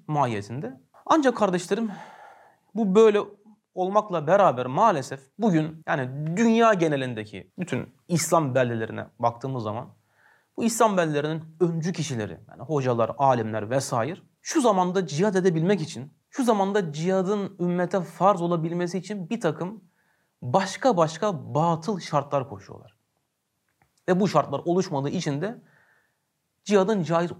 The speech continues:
olmadığını söylüyorlar. Şu anda cihat zamanı değil diyorlar. Ve bundan daha da önemlisi, bakın,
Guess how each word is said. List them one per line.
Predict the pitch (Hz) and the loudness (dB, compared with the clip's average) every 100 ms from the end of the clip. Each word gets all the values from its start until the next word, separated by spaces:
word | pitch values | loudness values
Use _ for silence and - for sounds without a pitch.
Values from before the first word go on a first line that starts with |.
| - | 6
olmadığını | 196 165 127 123 | 6 6 -2 -8
söylüyorlar. | - 107 - - | -10 -18 -18 -14
Şu | - | -2
anda | 165 165 | -2 0
cihat | 139 147 165 135 | 0 2 2 2
zamanı | 143 147 165 135 | 2 2 0 4
değil | 160 120 - - _ _ 120 | 4 4 -2 -18 _ _ -10
diyorlar. | 117 107 180 - _ _ - | -8 -6 -8 -12 _ _ 0
Ve | 202 | 2
bundan | 226 226 247 233 160 | 2 4 4 4 2
daha | 180 262 | 4 6
da | 240 | 4
önemlisi, | 185 156 127 120 - - _ - | 4 2 -2 -6 -12 -18 _ -14
bakın, | 120 - | -12 -12